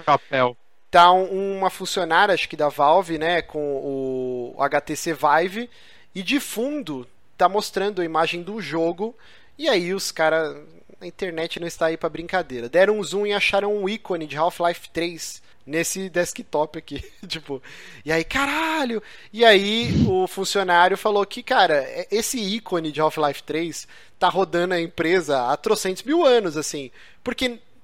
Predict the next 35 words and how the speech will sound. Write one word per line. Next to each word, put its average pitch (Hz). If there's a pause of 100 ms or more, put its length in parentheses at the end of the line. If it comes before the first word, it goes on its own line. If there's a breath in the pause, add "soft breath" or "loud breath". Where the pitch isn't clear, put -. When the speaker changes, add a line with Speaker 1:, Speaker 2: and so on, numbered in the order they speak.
(160)
Speaker 2:
nunca 254
deixaram 165
de 143
trabalhar 143
no 143
Half-Life 143
três. 120 (420 soft breath)
Só 262
que, -
assim, 175
"Ah, 262
esse 226
protótipo 208
tá 233
uma 247
merda", 175 (160)
rasga 165
tudo, 180
começa 196
de 202
novo. 175 (320 loud breath)
Então, 202
assim, 226
os 185
Speaker 1:
Uhum. 143
Speaker 2:
caras, 208
eles 220
estão 226
esperando 208
sair 185
aquele 185
jogo 185
mágico 165
da 151
cartola. 143